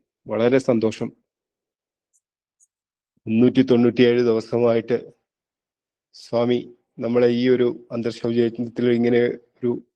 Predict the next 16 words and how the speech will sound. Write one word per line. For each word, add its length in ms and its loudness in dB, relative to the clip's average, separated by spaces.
പ്രോഗ്രാമിൽ 460 2
പങ്കെടുപ്പിക്കാൻ 600 0
ഭഗവാൻ 360 2
അനുവാദം 500 0
തന്നതിൽ 340 -2
വളരെ 200 2
സന്തോഷമുണ്ട്. 680 0
ഭഗവാൻ 440 -2
എനിക്ക് 280 2
തന്നേക്കുന്ന 520 4
അനുഭവങ്ങൾ, 720 0
ഓരോ 220 2
ദിവസവും 540 0
ഓരോ 200 2
അനുഭവങ്ങളാണ് 640 -4
സംബ-, 480 -12